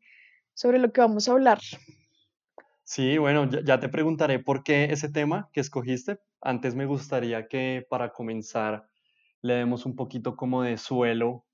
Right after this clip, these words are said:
Speaker 2: a las personas que van a escuchar este podcast en el futuro. Entonces me gustaría que nos contaras un poquito tú qué haces, a qué te dedicas, así como en breve. Eh, yo sé que no va a ser una conversación atravesada directamente por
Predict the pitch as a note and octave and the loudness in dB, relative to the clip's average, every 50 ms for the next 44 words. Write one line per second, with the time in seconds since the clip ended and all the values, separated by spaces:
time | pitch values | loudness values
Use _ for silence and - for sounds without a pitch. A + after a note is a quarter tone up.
0 | _ _ _ - B2+ B2+ B2+ B2+ B2+ - - A#2+ A2 B2+ A2 A2 G#2+ - - - | _ _ _ -4 -4 -4 -4 -6 -6 -8 -8 -8 -8 -8 -8 -8 -8 -10 -10 -6
1 | C3 B2 B2 A#2+ A#2+ A#2 A2 G#2+ G#2 A2 _ _ _ _ B2 B2 A#2+ A2+ A2+ A#2 | -4 -4 -2 -2 -4 -6 -8 -10 -12 -16 _ _ _ _ -6 -4 -2 -2 -2 -4
2 | A2+ - C3+ - - B2+ A2 G#2+ G#2 - - B2 - C3 A#2+ B2 - B2 A#2 A#2+ | -6 -8 -10 -8 -4 -4 -4 -4 -4 -8 -14 -8 -4 -4 -4 -4 -6 -10 -10 -10
3 | _ _ - C3+ B2 A#2 A#2 - A#2 G#2+ - B2 C#3 E3 F#3 C3+ A#2+ G#2+ G#2 G#2 | _ _ -8 -8 -8 -8 -8 -10 -14 -8 -6 -6 -6 -6 -8 -10 -12 -14 -12 -12
4 | G#2 A#2 A2+ A#2+ A#2 - A#2+ G#2+ G#2 G2 F#2+ _ - A2 A2 A2+ A2 _ _ _ | -10 -8 -8 -8 -8 -10 -10 -10 -10 -10 -10 _ -10 -8 -8 -8 -10 _ _ _
5 | _ _ _ _ _ _ _ _ _ _ _ _ A2+ A2 A2 - A2 G#2 G#2+ G2+ | _ _ _ _ _ _ _ _ _ _ _ _ -10 -10 -8 -10 -10 -8 -8 -8
6 | F#2+ G2+ G#2 A2+ G2+ - _ _ A2+ G2+ A#2+ A#2 A2+ A2+ A2+ A2+ _ _ _ _ | -8 -12 -14 -14 -16 -16 _ _ -12 -8 -6 -6 -4 -4 -6 -10 _ _ _ _
7 | _ B2 A#2 A#2 A#2 A#2 C3+ C3 B2+ - - - - _ _ _ - A#2+ - - | _ -4 -4 -4 -4 -6 -8 -12 -12 -14 -20 -20 -20 _ _ _ -16 -16 -12 -6
8 | - A#2+ A#2+ A#2 A#2 A#2 A#2+ A#2 D3 D3 D3 C#3+ C#3 _ _ B2+ A2+ A2 A2 - | -4 -2 -2 -2 -2 -2 -4 -4 -8 -10 -10 -12 -16 _ _ -10 -10 -10 -12 -12
9 | B2 A#2+ B2 B2+ B2+ B2+ B2+ A#2+ A2 A2 G#2+ A#2 A#2+ A#2+ C#3 F3+ A#3 - _ _ | -10 -6 -6 -6 -6 -6 -8 -6 -4 -4 -2 0 0 0 0 -2 -6 -12 _ _
10 | _ _ _ _ _ _ _ _ _ - B2 A#2 A#2 A2+ A2 A2 A2 - C3 B2 | _ _ _ _ _ _ _ _ _ -8 -6 -4 -4 -4 -4 -4 -6 -6 -6 -6
11 | A#2+ A#2 - C#3 A2+ C#3 C3 C3 B2+ B2+ B2 - C#3 B2+ B2 B2 - B2+ B2+ B2 | -6 -4 -4 -4 -2 -2 -2 0 -2 -2 -2 -4 -6 -6 -6 -8 -8 -8 -8 -8
12 | A#2+ A#2+ A2 - A#2+ G#2+ G#2+ - _ - A#2 - C3+ B2 A#2 A2+ G#2+ G#2+ - - | -8 -8 -12 -12 -12 -12 -12 -12 _ -14 -8 -4 -2 -2 0 -2 -4 -6 -4 -4
13 | B2 A#2 A#2 A#2+ B2 B2+ C3 B2+ A#2+ A2 A2 - _ A#2 A2 A2+ A#2 A2 A#2+ - | -2 -2 -2 -2 -2 -2 -2 -4 -4 -6 -6 -8 _ -10 -10 -10 -10 -10 -14 -8
14 | _ B2+ B2 B2 | _ -6 -6 -6